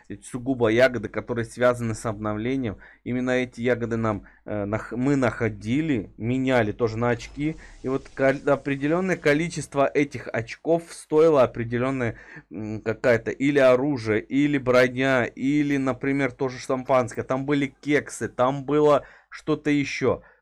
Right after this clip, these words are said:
Во-первых, возможность замедлять противника. При каждом выстреле есть шанс замедлить. Причём шанс очень высок, по-моему, процентов девяносто. Поэтому, представляете, каждый раз вы попадаете в любого противника,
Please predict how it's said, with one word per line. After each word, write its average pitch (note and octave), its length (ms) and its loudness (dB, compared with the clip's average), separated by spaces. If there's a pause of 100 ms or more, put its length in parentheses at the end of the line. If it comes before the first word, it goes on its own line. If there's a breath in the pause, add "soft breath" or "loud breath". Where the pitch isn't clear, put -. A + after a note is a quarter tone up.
Во-первых, D3+ 480 -2
возможность C#3 600 -2
замедлять C3+ 680 2 (120)
противника. G#2+ 600 -4
При A#2 140 -8
каждом A#2+ 480 0
выстреле B2 600 -2
есть B2+ 260 0
шанс C3 340 -2
замедлить. B2 440 -4
Причём B2+ 300 -6
шанс B2+ 300 -4
очень C3+ 340 -8 (340 loud breath)
высок, B2 380 0
по-моему, B2+ 240 0
процентов C3 560 -2
девяносто. B2 800 -2 (1200)
Поэтому, A#2+ 360 -2
представляете, B2+ 480 -2
каждый C3 340 2
раз B2 220 2
вы G#2 140 -6 (260 loud breath)
попадаете C3 680 4 (180 loud breath)
в B2 60 -2
любого C#3 300 4
противника, C3+ 580 -2